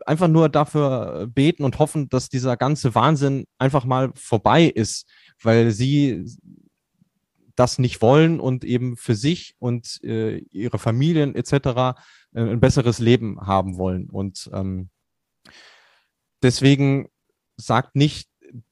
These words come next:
äh, die Russen sind böse oder Russland ist böse. Nein, da gibt es viele tolle Menschen, die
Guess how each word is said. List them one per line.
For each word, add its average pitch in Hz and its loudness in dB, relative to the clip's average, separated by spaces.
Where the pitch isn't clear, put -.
äh, 117 0
die 127 0
Russen 120 2
sind 120 -2
böse 131 6
oder 113 2
Russland 110 0
ist 113 -8
böse. 127 2
Nein, 120 2
da 113 2
gibt 127 -8
es - -8
viele 170 2
tolle 151 2
Menschen, 131 -2
die 117 -4